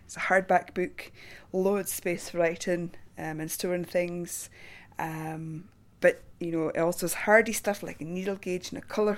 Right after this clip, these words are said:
wheel and space for yarn inventory, like I've said, and other things. And I did think,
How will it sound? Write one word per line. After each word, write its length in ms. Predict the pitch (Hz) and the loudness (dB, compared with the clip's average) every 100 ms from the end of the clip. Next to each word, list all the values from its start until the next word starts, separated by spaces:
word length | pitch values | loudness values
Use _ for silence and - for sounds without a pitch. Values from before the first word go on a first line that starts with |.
| - | 0
wheel 260 | 202 196 170 | -2 0 -2
and 200 | 170 - - - - | -6 -10 -16 -18 -8
space 440 | - - 160 - | -6 -6 -6 -4
for 120 | - | 0
yarn 280 | 160 165 165 | 2 4 4
inventory, 560 | 165 175 190 190 - 190 | 2 0 -4 -4 -2 -2
like 220 | 160 - | -4 -6
I've 80 | 165 | -8
said, 440 | - 165 165 165 | -4 -2 0 -2
and 120 | 160 | -2
other 160 | 151 151 | -4 -4
things. 460 | - 165 156 156 156 | -4 -6 -6 -8 -6
And 100 | 156 | -6
I 80 | |
did 240 | 165 233 262 | 4 6 6
think, 600 | - 208 165 - - - | 4 4 2 -4 -14 -16